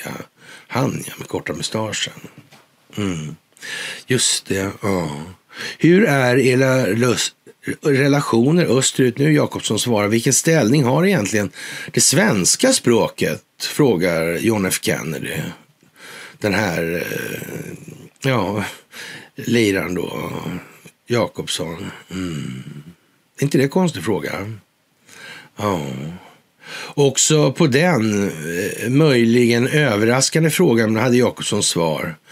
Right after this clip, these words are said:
Efter en halvtimme sa Kennedy: "Det framstår, det som framförallt intresserar oss amerikaner är varför Sovjetunionen har låtit Finland behålla sin självständighet."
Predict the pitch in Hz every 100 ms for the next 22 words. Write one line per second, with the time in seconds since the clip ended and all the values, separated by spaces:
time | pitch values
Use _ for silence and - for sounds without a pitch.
0 | - - - - - - - 120 - 123
1 | 175 - 185 123 131 135 139 110 123 113
2 | 104 101 98 82 - - 117 156 151 113
3 | 104 - - _ - 143 139 135 131 143
4 | 123 147 135 143 135 135 139 156 160 165
5 | 165 156 151 123 113 113 110 117 113 110
6 | 131 143 107 - - - - 131 131 127
7 | 123 - 107 120 127 127 - 113 107 107
8 | 110 117 127 117 123 131 101 120 - 117
9 | 104 98 101 113 120 107 90 90 95 -
10 | 127 113 82 - 87 85 87 104 123 -
11 | - - -